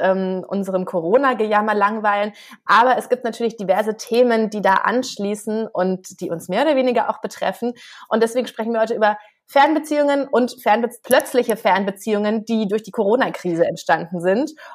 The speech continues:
Und da kann sowohl Julia einiges dazu erzählen, als auch Silvia. Denn Silvia lebt, äh, in New York und ihr Boyfriend lebt auch in New York. Und, ähm, ja, Silvia, vielleicht willst du selber mal erzählen, wie es dazu kam,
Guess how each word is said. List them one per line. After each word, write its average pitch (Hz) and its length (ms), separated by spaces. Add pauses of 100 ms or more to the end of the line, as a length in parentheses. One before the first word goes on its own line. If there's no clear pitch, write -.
(120)
Und 226 440
da 196 100
kann 196 220
sowohl 175 360
Julia 262 460
einiges 226 420
dazu 220 260
erzählen, 220 800
als 247 440
auch 220 340
Silvia. 180 520
Denn 180 160
Silvia 294 560
lebt, 208 380 (180)
äh, 185 340
in 185 120
New 180 80
York 175 580
und 214 320
ihr 196 200
Boyfriend 185 800
lebt 214 280
auch 151 160
in 196 100
New 202 60
York. 220 400 (400)
Und, 240 380 (100)
ähm, 220 280
ja, 247 140
Silvia, 247 280
vielleicht 226 180
willst 226 160
du 208 40
selber 233 220
mal 247 160
erzählen, 226 680
wie 214 280
es 233 160
dazu - 300
kam, 196 560